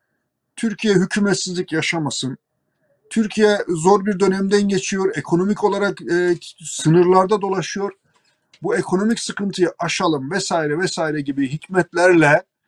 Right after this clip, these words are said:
beyanlarla tabanı da ikna ederek, e, Devlet Bahçeli Bülent Ecevit'le beraber hükümet kurdu. Bugün aynı Devlet Bahçeli Kemal Kılıçdaroğlu'yla hükümet kurabilir mi?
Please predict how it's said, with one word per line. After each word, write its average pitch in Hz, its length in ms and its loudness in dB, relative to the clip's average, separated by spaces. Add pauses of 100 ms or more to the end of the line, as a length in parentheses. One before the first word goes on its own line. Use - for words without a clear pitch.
(260)
beyanlarla 170 920 -4
tabanı 180 400 -8
da 170 120 -4
ikna 180 500 0
ederek, 175 460 2 (1080)
e, 143 220 -4 (260)
Devlet 190 540 2
Bahçeli 185 760 -4 (640)
Bülent 208 320 2 (120)
Ecevit'le 170 680 -4
beraber 170 460 -4
hükümet 156 560 -8
kurdu. - 300 -14 (640)
Bugün 254 260 2 (120)
aynı 262 360 4
Devlet 208 420 4
Bahçeli 147 500 -4 (1900)
Kemal 247 360 4
Kılıçdaroğlu'yla 214 640 -8
hükümet 196 380 -10
kurabilir 208 460 -6
mi? 202 160 -18